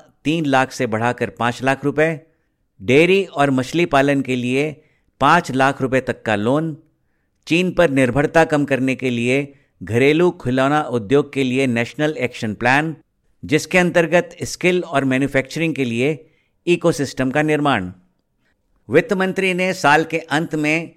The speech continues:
चुनाव में जा रहे बिहार राज्य के लिए भी पांच बड़ी घोषणाएं करी। उन्होंने अपने सत्तर मिनट के भाषण में न केवल नौ बार बिहार का जिक्र किया, बल्कि संसद में भी बिहार की प्रसिद्ध मधुबनी साड़ी पहनकर पहुंची।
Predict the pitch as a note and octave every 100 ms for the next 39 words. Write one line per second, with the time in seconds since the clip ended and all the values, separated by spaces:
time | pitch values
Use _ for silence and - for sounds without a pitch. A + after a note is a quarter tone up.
0 | _ - B2 C#3+ E3 E3 E3 C3 C3 C3
1 | B2+ C#3+ B2 A2+ A#2+ B2+ B2 C3 C3 C#3
2 | B2+ A#2+ A2+ B2 D3+ C#3+ _ _ - C#3+
3 | E3 E3 D3+ B2 C3+ C#3+ A2+ B2 C#3 C#3+
4 | C#3 C3 G#2 G2 F2 - _ _ _ _
5 | _ C3 D3 F3 F#3 F3 E3+ E3+ C#3 -
6 | F#3 F3+ D#3+ D3+ - C3 B2 B2 C3+ B2+
7 | C3 D3+ - _ - G2+ C#3+ D3+ D3+ D#3
8 | A2+ B2+ C#3+ D3 C3+ A#2+ A#2 A#2+ A2 F2+
9 | A#2 A#2+ - C#3 D#3 E3 - _ _ -
10 | G2 B2+ B2+ D3+ C3 C3 D3+ E3 C#3+ C#3
11 | A2+ C3+ D3 D3+ - A2 G#2+ C3 C#3+ C#3
12 | B2 A#2 A2+ D#3 C#3 B2 D#3+ D#3+ _ G#2
13 | B2 D3+ D#3 D3+ D#3 - A#2 C#3 C#3+ A#2+
14 | A#2+ A#2 C3 C#3 C3+ G#2 F#2